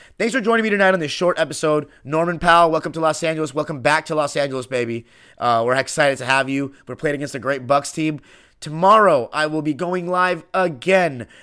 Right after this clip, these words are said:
It's two big games, L A in, in action. We're playing the Memphis Grizzlies, thankfully, for the final time this season. We've gotten waxed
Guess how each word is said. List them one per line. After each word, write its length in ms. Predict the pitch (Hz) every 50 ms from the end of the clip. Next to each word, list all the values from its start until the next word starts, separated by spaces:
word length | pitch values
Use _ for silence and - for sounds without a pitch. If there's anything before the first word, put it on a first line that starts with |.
| _
It's 240 | - 135 147 147 -
two 320 | - - - - 208 214 214
big 240 | 170 196 196 165
games, 380 | 147 185 190 185 185 165 151 -
L 220 | - 170 170 170 180
A 100 | 180 180
in, 160 | 175 170 151 - -
in 120 | - 165
action. 440 | 160 160 160 156 - - 127 113 104 - _ _ _ _
We're 180 | 131 170 196 190
playing 240 | - 202 196 196 180
the 40 | 175
Memphis 360 | 165 180 180 147 175 170 -
Grizzlies, 360 | 180 180 165 151 185 190 160
thankfully, 760 | - _ _ - 175 190 190 175 - - - 170 151 143 135
for 100 | 131 -
the 100 | 139 135
final 360 | 131 - 151 151 160 160 160
time 300 | 143 - 156 151 156 156
this 120 | 151 151 147
season. 380 | - 175 170 147 170 165 156 - - - _
We've 160 | - 156 147 107
gotten 460 | 170 156 151 147 139 135 127 127 123
waxed 460 | 135 143 143 151 151 - - - -